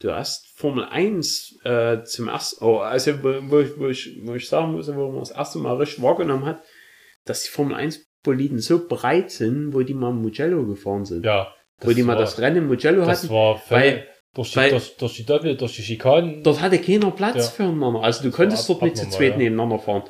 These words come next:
Speaker 2: Da
Speaker 1: Da,
Speaker 2: können
Speaker 1: da gab's ja auch gleich in der, in der ersten Schikane, haben sie doch diesen Massencrash,
Speaker 2: Ja.
Speaker 1: Massencrash
Speaker 2: Ja.
Speaker 1: gehabt,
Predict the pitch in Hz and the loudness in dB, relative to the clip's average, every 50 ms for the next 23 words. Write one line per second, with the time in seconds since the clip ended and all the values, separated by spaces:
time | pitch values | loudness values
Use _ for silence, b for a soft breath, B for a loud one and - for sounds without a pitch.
0 | - - - 104 - 131 123 117 113 131 117 131 147 165 - - - 196 - - | -8 -8 -8 -2 2 4 4 6 4 4 4 4 4 4 4 4 2 2 0 0
1 | - 123 143 151 151 123 123 120 120 113 - - 110 120 120 117 107 101 90 - | 0 2 2 2 0 -2 0 0 -2 -2 -2 -6 -8 -8 -6 -6 -4 -4 -4 -6
2 | - - _ _ _ _ - 160 160 - - 190 165 - - 165 156 - 160 180 | -8 -12 _ _ _ _ 0 0 0 0 -4 -6 -6 -4 -6 -6 -2 0 2 2
3 | 202 196 170 135 117 120 139 143 139 143 143 135 135 147 139 123 135 123 123 123 | 4 2 2 2 2 0 0 -2 0 0 0 0 0 -4 -4 -2 -2 -2 -2 -2
4 | 120 123 117 110 110 110 113 123 151 160 - 170 127 - - - - - - 156 | -4 -4 -8 -8 -8 -6 -2 0 0 0 0 -4 -2 -2 -2 -4 -4 -6 -6 -4
5 | 143 151 156 156 - - 101 101 101 - - - - 101 98 - 131 120 120 101 | -4 -4 -4 -6 -10 -10 -10 -8 -8 -8 -10 -8 -8 -10 -10 -6 -4 -4 -4 -4
6 | - B | -4 B